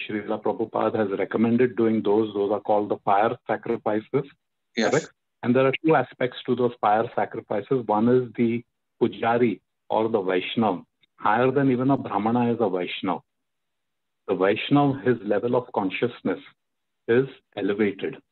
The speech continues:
Speaker 1: So he's the person who's sitting there and performing these yagya, nourishing the yagya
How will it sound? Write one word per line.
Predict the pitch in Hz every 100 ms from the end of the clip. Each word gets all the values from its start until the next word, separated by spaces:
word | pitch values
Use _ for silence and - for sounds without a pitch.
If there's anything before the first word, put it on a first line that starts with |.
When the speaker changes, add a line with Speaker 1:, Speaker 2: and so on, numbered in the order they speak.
| _ _ _ _ _ _ _ _ _ _ -
Speaker 1:
So | 123
he's | - 139 151 -
the | 165
person | 143 127 - 143
who's | 135 -
sitting | 113 131 139
there | 98 98 123 - _ _ 113
and | 113 -
performing | 117 101 120 120 139 147
these | 131 120 92
yagya, | 95 90 85 87 78 _ _ _
nourishing | 110 110 104 131 120
the |
yagya | 113 110 101 98 98 104